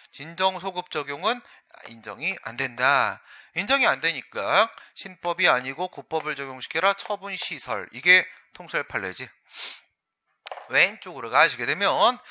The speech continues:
일 번 평면은요. 수익적 처분은 허가를 신청해야 되는 거지. 신청 시하고 그 다음에 처분 시 이렇게, 어, 되는 거죠. 처분 시.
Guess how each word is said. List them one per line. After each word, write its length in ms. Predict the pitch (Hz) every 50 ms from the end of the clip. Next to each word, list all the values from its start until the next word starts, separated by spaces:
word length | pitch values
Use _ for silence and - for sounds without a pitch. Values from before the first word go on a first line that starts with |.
| - - -
일 200 | 131 160 196 214
번 180 | 185 214 202 180
평면은요. 680 | - 196 185 185 185 180 160 135 120 127 151 180 196 185 - - - - _
수익적 480 | - - 220 226 226 - - 220 202 -
처분은 480 | - 208 185 175 185 190 208 220 202 - - - -
허가를 340 | 190 180 175 185 185 185 185
신청해야 480 | - - 208 202 - 214 196 190 175 156
되는 200 | 139 127 123 107
거지. 320 | 104 110 123 160 180 151 -
신청 420 | - 185 175 - - 175 165 160
시하고 640 | - - 135 117 110 107 - 139 156 151 117 - _ - - - - _
그 80 | _ 123
다음에 640 | 123 117 113 110 113 120 120 117 127 156 190 196 180
처분 420 | - - - 196 190 185 185 185 180
시 260 | - - - 196 196
이렇게, 540 | 160 127 117 120 _ - - 143 147 147 - - - - -
어, 140 | - 113 110
되는 240 | 107 117 117 117 110
거죠. 200 | 104 104 151 165
처분 280 | - 151 123 104 107
시. 280 | 104 - - 175 185 170